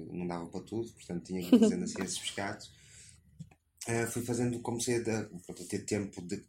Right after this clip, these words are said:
tentei dedicar-me ao regime de freelancers, assim, exclusivamente, procurar, hum, procurar viver a partir daí, ah, e fui fazendo nas várias áreas. Num mês não era o grafite que te salvava, era o design, no outro era um vídeo,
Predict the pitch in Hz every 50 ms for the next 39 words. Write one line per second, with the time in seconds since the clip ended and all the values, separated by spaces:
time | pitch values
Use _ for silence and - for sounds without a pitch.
0 | _ - 107 107 104 113 117 110 101 87 90 101 101 - 95 90 87 90 90 87
1 | 87 85 85 - - 92 90 85 - - - 95 90 92 95 110 123 123 - -
2 | - 101 92 - - - 87 82 82 82 - - _ _ - 82 85 82 - -
3 | - 90 87 85 87 87 87 90 90 98 110 127 131 - - - - - - -
4 | - - - 95 98 92 - 104 95 95 92 92 92 87 90 90 90 90 87 87
5 | 87 87 87 85 85 82 80 82 80 - - - 92 87 - 85 87 87 85 -
6 | 80 80 76 78 80 76 73 78 90 90 87 87 90 117 143 147 - 98 87 -
7 | 95 90 85 85 92 110 127 123 - - - - - - - - - _ - 107
8 | 107 110 110 - 123 120 127 139 - 135 139 127 139 135 139 135 135 123 123 131
9 | 127 131 135 135 151 131 104 98 92 87 - - 101 98 101 101 101 104 101 95
10 | 104 104 101 101 104 104 104 107 107 - - 104 - 113 107 - - - - -
11 | 110 107 107 104 113 117 120 123 123 123 123 107 95 101 95 90 98 92 98 120
12 | 123 131 131 135 135 131 123 113 101 95 85 95 95 92 92 92 87 92 110 120
13 | 123 127 123 123 127 127 123